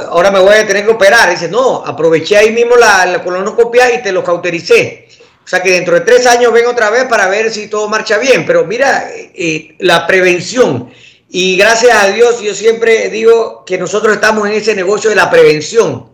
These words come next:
Ayudar a prever a nuestros clientes cualquier situación, evento que va a ocurrir, porque de que va a ocurrir, va a ocurrir. A medida que pasan los años,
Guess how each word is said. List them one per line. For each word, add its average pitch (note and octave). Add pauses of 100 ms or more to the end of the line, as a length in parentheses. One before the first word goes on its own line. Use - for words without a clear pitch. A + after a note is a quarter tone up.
(640)
Ayudar G3
a A#3
prever G3+
a G#3
nuestros F#3
clientes A3
cualquier F#3+
situación, F#3+
evento G3
que E3+
va E3+
a F3
ocurrir, F#3
porque D#3+
de F3+
que F3
va G3
a -
ocurrir, B3
va A#3+
a A#3
ocurrir. A#3 (520)
A F3
medida A3+
que G#3+
pasan A3+
los F#3
años, G3+